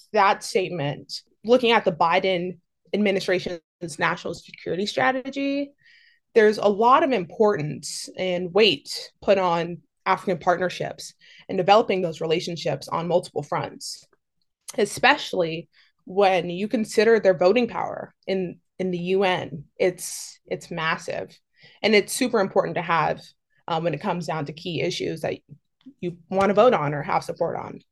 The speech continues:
Um, so engaging with the issues facing the African continent helps to address, I would say, just longstanding security issues that the U S has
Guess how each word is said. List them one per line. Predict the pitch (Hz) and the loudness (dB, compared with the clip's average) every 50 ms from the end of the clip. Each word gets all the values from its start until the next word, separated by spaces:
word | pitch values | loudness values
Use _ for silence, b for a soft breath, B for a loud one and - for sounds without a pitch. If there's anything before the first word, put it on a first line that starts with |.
| _ _ _ _ B B B B B B B B B | _ _ _ _ B B B B B B B B B
Um, | 180 185 170 160 - - 143 - - - _ _ _ _ _ | 2 4 4 2 0 -4 -8 -10 -12 -14 _ _ _ _ _
so | - - - 233 214 208 196 | -4 4 6 8 8 8 6
engaging | 208 196 185 - 233 254 294 302 285 - 233 180 147 165 165 180 202 - _ _ _ _ - | 4 2 0 0 2 2 4 4 4 4 2 -2 -2 -2 -6 -8 -10 -12 _ _ _ _ -2
with | 208 202 - | 0 0 2
the | 175 196 | 4 2
issues | 208 - 214 196 - - | 2 2 0 -4 -2 0
facing | - - 196 196 - 170 156 147 143 - - b b b b _ _ _ _ _ _ _ _ b b b b | 2 2 2 2 0 -4 -4 -4 -4 -6 -8 b b b b _ _ _ _ _ _ _ _ b b b b
the | - 202 | 4 4
African | 190 190 - 196 175 | 4 4 2 -2 -2
continent | 170 180 170 165 165 175 160 185 | 0 0 -2 0 0 -2 -4 -2
helps | 190 175 - - - | -2 -4 -4 -4 -6
to | 170 | -6
address, | 165 151 165 160 160 156 151 - - - - - _ _ _ _ _ _ - | -4 0 2 2 2 0 -2 -8 -14 -14 -16 -18 _ _ _ _ _ _ 2
I | - 214 | 4 4
would | 220 220 | 4 4
say, | - 196 180 160 143 - _ - | 4 2 2 2 0 -8 _ -10
just | 170 160 - | -10 -6 -2
longstanding | 214 226 247 269 262 269 - 220 214 208 196 | 2 4 6 6 6 6 4 2 2 2 0
security | - 185 180 - 214 196 196 170 151 | -2 -4 -4 0 0 2 2 2 0
issues | 165 147 175 175 | -2 -6 -6 -6
that | 170 165 - | -6 -4 -6
the | 185 | -6
U | 180 180 175 175 | -6 -4 0 0
S | 170 165 - - | 0 -2 -2 -8
has | 160 151 | -14 -10